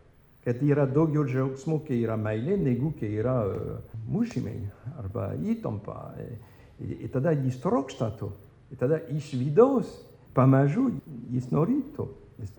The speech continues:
tai gerai. Ir jis nori, jis supranta, kad yra gerai stengtis mylėti kitą, ne dėl to, kad reikia, ne dėl to, kad kažkur yra įstatymas, „Mylėk artimą“, bet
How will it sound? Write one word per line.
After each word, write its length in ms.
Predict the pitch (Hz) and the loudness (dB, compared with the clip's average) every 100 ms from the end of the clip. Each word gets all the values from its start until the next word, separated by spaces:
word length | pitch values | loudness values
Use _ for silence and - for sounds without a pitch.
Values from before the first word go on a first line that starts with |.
| - | -8
tai 140 | 160 | -4
gerai. 340 | 143 127 196 214 - - - - - - - | 0 0 -2 -6 -12 -20 -20 -20 -20 -16 -8
Ir 220 | 135 135 | -4 -2
jis 320 | 139 156 - | -2 -4 -2
nori, 360 | 156 165 175 151 - - | 2 4 4 2 -2 -2
jis 180 | 139 131 | -2 0
supranta, 440 | 170 190 175 196 | 0 0 0 0
kad 200 | - 131 | 0 2
yra 220 | 127 135 135 | 4 4 4
gerai 380 | 143 156 165 139 | 4 4 4 2
stengtis 640 | - 147 165 160 170 - | 0 0 0 0 -4 -2
mylėti 400 | 143 131 131 127 | 0 0 0 -2
kitą, 380 | 120 123 - 254 240 - - | -2 -4 -2 -4 -6 -12 -2
ne 200 | 160 214 | 2 4
dėl 220 | 170 165 | 4 2
to, 140 | 185 190 | 0 2
kad 160 | 131 | 2
reikia, 480 | 120 160 190 339 277 190 - - - | 2 2 0 -2 -2 -4 -10 -20 -4
ne 160 | 147 165 | -2 2
dėl 220 | 156 143 | 2 4
to, 140 | 196 | 2
kad 200 | 185 135 - | 2 0 0
kažkur 420 | 120 - 202 190 | -4 -2 -2 0
yra 260 | 143 127 135 | 2 2 2
įstatymas, 760 | 127 - 107 - 110 190 - | 0 0 -2 -2 -2 -2 -2
„Mylėk 340 | 110 117 156 160 | 0 0 0 -2
artimą“, 400 | 117 - 226 226 - - - | -6 -4 -2 -2 -6 -20 -4
bet 220 | 123 - | -4 -4